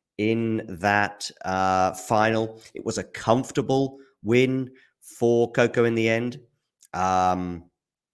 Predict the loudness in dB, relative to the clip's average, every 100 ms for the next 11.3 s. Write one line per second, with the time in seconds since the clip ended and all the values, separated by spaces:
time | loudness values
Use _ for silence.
0 | _ _ _ _ -16 _ _ 0 0 -2
1 | -6 -6 -4 -4 -4 -6 -6 -8 -8 -10
2 | -8 -6 -6 -6 2 2 2 -2 -6 -6
3 | -10 -14 -2 0 2 0 -2 -4 -8 -8
4 | -8 -8 -6 -4 -4 -2 -4 -6 -6 -8
5 | -10 -10 -2 -2 0 -2 -2 -2 2 2
6 | 2 -2 -2 -4 -4 -2 0 0 0 -2
7 | -4 -8 -8 -14 _ -12 -4 -4 -2 -4
8 | -4 -2 0 -2 -6 -6 0 0 0 -6
9 | -8 -14 -20 -14 -6 -6 0 0 0 -4
10 | -4 4 6 6 6 2 0 -12 -8 -2
11 | 0 0